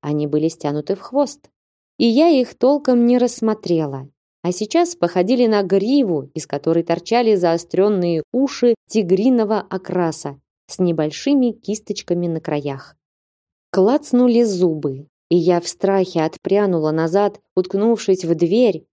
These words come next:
пока кошак двигался навстречу. Сердце заходилось от волнения. Я пыталась высмотреть в комнате хоть что-то, чем можно огреть незваного гостя, но понимала, что все тщетно. Он поймал меня,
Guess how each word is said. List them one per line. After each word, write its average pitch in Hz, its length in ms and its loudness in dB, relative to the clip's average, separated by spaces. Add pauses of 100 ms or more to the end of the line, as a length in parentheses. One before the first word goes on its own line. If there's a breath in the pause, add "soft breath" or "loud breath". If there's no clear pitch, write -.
пока 185 280 -2
кошак 185 560 -4 (140)
двигался 196 560 2
навстречу. 156 720 -4 (380)
Сердце 294 460 0
заходилось 214 640 2
от 214 120 -4
волнения. 170 680 0 (420)
Я 190 240 2
пыталась 190 540 0
высмотреть 180 680 0
в - 80 -18
комнате 214 500 0
хоть 202 220 -2
что-то, 208 680 0 (180)
чем 226 280 2
можно 214 680 2
огреть 196 640 2
незваного 190 640 2
гостя, 202 520 0 (340)
но 320 180 2
понимала, 247 720 0 (100)
что - 280 -6
все 185 340 -2
тщетно. 160 760 -6 (320)
Он 269 180 0
поймал 262 400 2
меня, 143 360 0